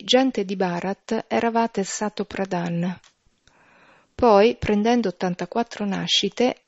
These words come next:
siete diventati Tamo Pradhan. Ora diventate Sato Pradhan una volta ancora.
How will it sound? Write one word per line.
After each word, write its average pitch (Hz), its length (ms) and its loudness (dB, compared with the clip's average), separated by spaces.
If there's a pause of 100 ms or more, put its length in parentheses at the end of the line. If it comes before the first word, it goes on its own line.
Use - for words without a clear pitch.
(160)
siete 240 440 4
diventati 208 760 -2 (160)
Tamo 180 360 0
Pradhan. 175 680 -2 (1700)
Ora 240 460 6
diventate 196 720 2
Sato 240 460 0
Pradhan 180 720 0
una 240 220 2
volta 220 300 2
ancora. 175 640 -2